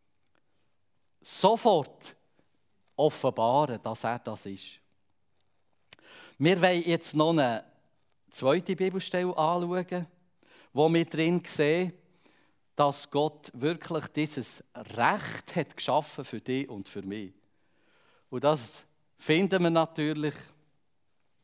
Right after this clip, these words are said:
da noch eine weiter. Denn Gott hat den, der von keiner Sünde wusste, Jesus Christus, für uns zur Sünde gemacht, damit wir in ihm,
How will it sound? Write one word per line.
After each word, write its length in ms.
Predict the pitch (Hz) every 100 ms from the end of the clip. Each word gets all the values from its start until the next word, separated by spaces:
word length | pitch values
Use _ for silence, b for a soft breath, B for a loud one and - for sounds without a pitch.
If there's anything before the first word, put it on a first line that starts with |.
| _ _ _
da 100 | 90
noch 120 | 85
eine 260 | 90 95 87
weiter. 400 | 143 151 160 127 - _ _ _ _ _ _ _ _ _ - - B B B B B -
Denn 220 | 165 160
Gott 340 | 165 196 208 175
hat 340 | 156 - -
den, 420 | 160 190 220 214
der 160 | 165 151
von 260 | - 135
keiner 440 | - 143 151 185 180
Sünde 460 | - 151 165 147
wusste, 460 | 131 147 - - 143
Jesus 520 | 131 123 131 139 123
Christus, 680 | - 117 123 - 123 117 - b b b
für 360 | b - 135 131 -
uns 460 | 143 160 156 -
zur 320 | - - 120
Sünde 540 | 104 - 123 151 147 147
gemacht, 720 | 135 120 123 120 - - - b b b -
damit 500 | 113 123 135 - 120
wir 320 | 127 127 127
in 280 | 117 110 110
ihm, 600 | 117 123 147 165 170